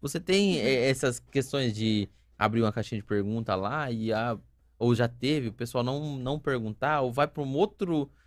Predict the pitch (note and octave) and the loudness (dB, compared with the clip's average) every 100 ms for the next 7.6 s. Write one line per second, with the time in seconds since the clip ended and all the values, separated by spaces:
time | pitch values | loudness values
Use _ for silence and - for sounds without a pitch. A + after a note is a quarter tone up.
0 | _ _ - A#2 A#2 G#2+ A#2 A2+ A#2 C3 | _ _ -4 0 0 -2 -2 0 0 0
1 | G3 C4 C4+ A#3+ B3 C#4+ B3+ A3+ C3+ D3 | 0 2 2 2 2 0 0 0 0 0
2 | C#3 - A2+ A2+ A2 C#3+ B2+ A#2+ - G3 | -2 -2 0 2 0 0 0 -2 -6 -4
3 | G#3+ G3 - _ _ _ _ _ _ _ | -4 -4 -12 _ _ _ _ _ _ _
4 | - C#4 A#3 G#3 G#3 A#3 A#3 A#3+ D4 B4 | 4 6 6 2 0 0 0 -2 -4 2
5 | A4 A3 G3 G3+ G#3+ G3+ - A#3 - A#3+ | 4 4 0 -2 0 2 4 4 2 -4
6 | A#3+ - B3 C4+ F#4 E4+ D#4 C4 D4+ F4 | -8 -6 -6 -6 -8 -6 -4 -4 -4 -4
7 | G#4 F#4+ C#4+ A3+ G3 F#3+ | -2 -2 -2 -6 -8 -12